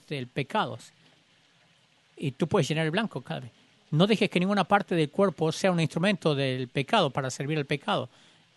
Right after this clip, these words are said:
sino entregaos completamente a Dios, porque estuvieron muertos, pero ahora tienen nueva vida. Utilicen todo vuestro cuerpo como instrumento para la gloria de Dios. El pecado ya no es tu maestro.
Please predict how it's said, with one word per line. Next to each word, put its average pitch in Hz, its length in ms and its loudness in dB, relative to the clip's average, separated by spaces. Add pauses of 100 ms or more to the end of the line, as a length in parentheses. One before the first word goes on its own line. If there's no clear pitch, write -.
(120)
sino 160 380 -2
entregaos 156 520 -4
completamente 180 560 -2
a 165 60 4
Dios, 220 320 0
porque 156 240 -4
estuvieron 196 360 -4
muertos, 202 460 -2 (420)
pero 180 160 0
ahora 190 140 2
tienen 175 260 -2
nueva 175 260 2
vida. 165 340 0 (600)
Utilicen 180 680 -2 (120)
todo 254 220 2
vuestro 196 280 0
cuerpo 202 280 0
como 165 200 -2
instrumento 185 440 0
para 156 160 2
la 139 120 0
gloria 180 260 -2
de 165 80 0
Dios. 214 300 -4
El 147 100 0
pecado 170 480 0 (320)
ya - 180 2
no 240 140 2
es 233 80 -2
tu 196 100 -6
maestro. 175 520 0